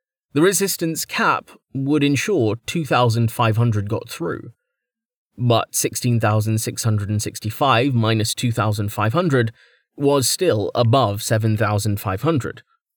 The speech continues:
so there'd be no tick-by-tick compounding. Firewalling the chattering part of his brain,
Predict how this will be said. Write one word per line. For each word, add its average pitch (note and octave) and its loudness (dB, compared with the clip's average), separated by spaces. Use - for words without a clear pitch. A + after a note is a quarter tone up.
so G#2 -2
there'd G#2 0
be A#2 2
no A2 2
tick-by-tick - -4
compounding. A#2 -6
Firewalling A#2 2
the A2+ -4
chattering A2+ -2
part A2+ -2
of G#2+ -4
his G2+ -4
brain, B2+ -2